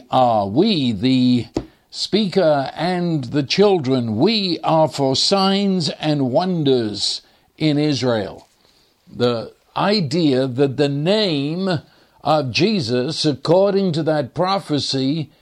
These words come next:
his name is Wonderful. Now, I think we've talked before about how the Old Testament uses the idea of name. It was not merely a handle by which to call someone,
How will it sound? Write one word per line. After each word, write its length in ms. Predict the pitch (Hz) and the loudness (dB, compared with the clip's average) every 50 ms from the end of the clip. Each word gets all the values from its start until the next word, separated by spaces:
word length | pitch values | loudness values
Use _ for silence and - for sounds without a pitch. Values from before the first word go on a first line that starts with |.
| _ _ _ | _ _ _
his 320 | _ 131 147 143 113 113 | _ 0 0 0 0 0
name 540 | 139 156 185 202 202 185 165 160 160 160 160 | 0 0 0 0 0 0 -2 -2 -2 -2 -4
is 420 | 165 - - 147 151 151 139 120 | -6 -8 -6 -2 -2 -2 -2 -2
Wonderful. 800 | 135 143 160 165 170 165 156 143 143 135 - 120 113 95 69 - _ _ _ _ _ _ _ _ _ _ | -2 -2 0 -2 -2 -2 0 0 0 0 -2 -4 -4 -4 -4 -10 _ _ _ _ _ _ _ _ _ _
Now, 140 | 113 143 135 | -2 0 0
I 80 | 143 | 0
think 300 | 139 165 190 190 175 143 | 2 0 0 0 2 2
we've 240 | 170 165 156 123 - | 4 4 2 2 0
talked 340 | - 165 175 160 135 - _ | 0 0 0 0 0 -4 _
before 640 | 147 147 127 - 156 185 196 175 143 127 117 110 - | -4 -4 -4 -2 0 2 2 4 4 2 0 0 -2
about 460 | - - 120 117 135 147 147 139 131 | -2 -4 -2 0 2 2 2 2 0
how 280 | 131 123 160 160 160 156 | 0 0 2 2 2 0
the 540 | 135 120 143 139 139 135 127 120 123 131 - - _ _ _ _ _ _ _ | 2 2 2 2 2 2 0 -2 -2 -6 -12 -18 _ _ _ _ _ _ _
Old 240 | - 156 170 160 135 - | 0 2 2 2 0 0
Testament 640 | 160 165 151 - - - 160 151 143 143 139 135 | 0 0 0 -2 -4 -4 -4 -2 -2 -2 -4 -4
uses 640 | 113 139 170 202 214 208 180 123 147 156 139 117 113 | -4 -2 0 2 2 2 0 2 2 0 0 0 0
the 120 | 143 139 | 0 0
idea 360 | 135 135 127 113 139 143 139 | 0 0 0 0 0 2 2
of 100 | 127 113 | 2 0
name. 720 | 113 123 127 139 151 156 160 156 147 135 117 104 98 95 90 - - _ - - - - - - - | -2 -4 -2 0 0 2 2 2 2 0 0 -2 -4 -8 -12 -14 -16 _ -20 -20 -20 -20 -20 -12 -4
It 200 | - 135 139 - | -4 -4 -4 0
was 240 | 139 143 139 113 147 | 0 0 0 0 0
not 340 | 170 165 170 165 - - | 0 0 0 0 -2 -4
merely 400 | 151 156 170 170 175 160 151 147 | -2 2 2 4 4 4 4 4
a 180 | 143 139 135 135 | 2 0 -2 -2
handle 840 | 120 104 - 160 180 190 185 180 175 170 143 139 139 143 151 165 165 | -4 -6 -6 -4 -2 -2 0 0 0 0 2 2 2 4 2 0 0
by 260 | 143 123 156 151 143 | 0 0 0 0 0
which 320 | 143 143 151 143 - - | 0 -2 -2 -4 -4 -6
to 100 | - 151 | -8 -8
call 440 | 127 - - 180 190 190 185 180 160 | -8 -4 0 2 2 2 2 0 0
someone, 720 | - - 147 131 123 120 113 113 120 123 139 180 185 160 | 0 2 2 2 0 0 0 0 0 0 0 0 -4 -6